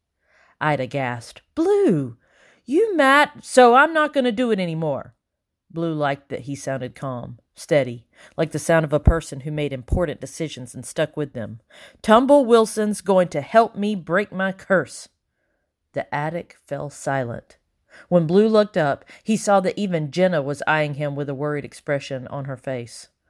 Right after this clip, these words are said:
"Whoa," said Howard. "Back up. That's not a good idea."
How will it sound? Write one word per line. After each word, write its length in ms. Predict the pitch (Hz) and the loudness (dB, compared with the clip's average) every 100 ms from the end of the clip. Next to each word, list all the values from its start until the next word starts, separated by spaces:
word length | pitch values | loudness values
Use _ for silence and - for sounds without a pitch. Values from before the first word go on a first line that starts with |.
| _ _ _ _ _ | _ _ _ _ _
"Whoa," 960 | 139 147 165 185 190 185 175 156 143 127 | -4 2 4 4 4 4 2 0 -4 -6
said 280 | 117 - 127 | -8 -6 -4
Howard. 400 | 117 117 127 117 - | -6 -8 -10 -12 -2
"Back 220 | 170 226 | 0 4
up. 220 | 175 - - | 2 2 -4
That's 240 | 151 202 | -4 -4
not 180 | 294 262 | -4 -4
a 60 | 226 | -2
good 160 | 208 185 | 0 2
idea." 480 | 175 170 180 208 | 2 0 -2 -2